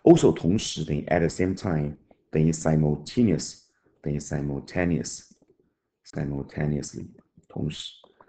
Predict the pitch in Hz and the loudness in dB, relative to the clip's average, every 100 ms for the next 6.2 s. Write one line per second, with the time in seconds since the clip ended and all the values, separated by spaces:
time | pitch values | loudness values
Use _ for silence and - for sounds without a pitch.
0 | _ - 80 - 87 78 - 82 80 - | _ -6 -6 -2 0 0 0 0 0 -4
1 | 85 - - - - - - _ _ _ | -8 -8 -10 -10 -10 -14 -16 _ _ _
2 | _ _ _ _ _ _ _ _ _ _ | _ _ _ _ _ _ _ _ _ _
3 | _ _ _ _ - - - _ _ _ | _ _ _ _ -20 -20 -20 _ _ _
4 | _ _ _ _ _ _ _ _ _ - | _ _ _ _ _ _ _ _ _ -20
5 | - - 107 143 165 147 147 110 120 120 | -10 2 4 6 4 2 2 4 2 2
6 | - 78 | 0 0